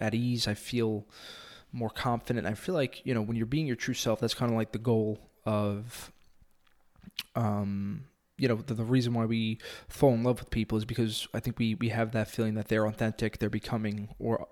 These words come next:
they really are who, you know, they um, you know, who we really are meant to be. So I'm gonna give you, um, a couple of readings here that I've been doing, and I've been heavily reading, uh, Robert Wright's book, uh, Why Buddhism is True,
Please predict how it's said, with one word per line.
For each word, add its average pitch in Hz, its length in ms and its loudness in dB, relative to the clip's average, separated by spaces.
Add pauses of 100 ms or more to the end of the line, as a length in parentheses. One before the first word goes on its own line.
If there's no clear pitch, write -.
(120)
they 110 140 2
really 113 260 4
are 104 320 4 (720)
who, 110 400 0 (560)
you 127 100 0
know, 101 160 0
they 107 460 2 (380)
um, 92 260 -2 (260)
you 117 80 -4
know, - 140 -6
who 139 180 -2
we 120 80 0
really 107 280 0
are - 60 0
meant 101 180 -6
to - 80 -12
be. 101 100 2
So - 160 2 (120)
I'm 101 120 -4 (100)
gonna 120 280 2 (400)
give 135 180 6
you, 131 220 8
um, 113 200 4
a 113 40 -4 (100)
couple 165 220 2
of 123 140 -2
readings 127 380 4
here 123 120 2
that 117 120 4
I've 110 100 2
been 110 120 0 (100)
doing, 113 160 4
and 110 80 2
I've 110 140 0
been 110 160 -2
heavily 123 240 0
reading, 113 400 -2 (560)
uh, 104 120 2
Robert 120 400 4
Wright's 113 340 4
book, 98 260 2 (320)
uh, 104 140 2
Why 120 480 2 (140)
Buddhism 113 520 2
is - 120 0
True, 120 400 2